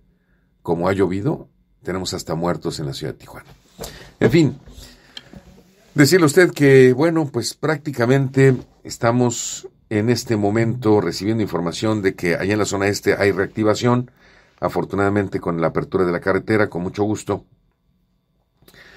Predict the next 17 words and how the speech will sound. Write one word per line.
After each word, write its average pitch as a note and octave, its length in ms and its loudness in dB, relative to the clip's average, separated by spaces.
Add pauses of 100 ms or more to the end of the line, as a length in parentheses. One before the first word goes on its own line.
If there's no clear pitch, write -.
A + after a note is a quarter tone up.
(200)
Dice A2 220 4
don G#2 140 4
José F2 180 0
Luis G#2+ 140 -2
Pérez G#2+ 220 0
Canchola, G#2 420 0
"Muchos G#2 280 -4
saludos G2+ 440 0
a D#2+ 80 -6
todas G2+ 380 -2
en E2+ 100 -6
el E2+ 40 -6
Día G#2 100 0
Internacional F#2 520 -2
de G2 80 0
la F2 80 -2
Mujer. F#2+ 340 2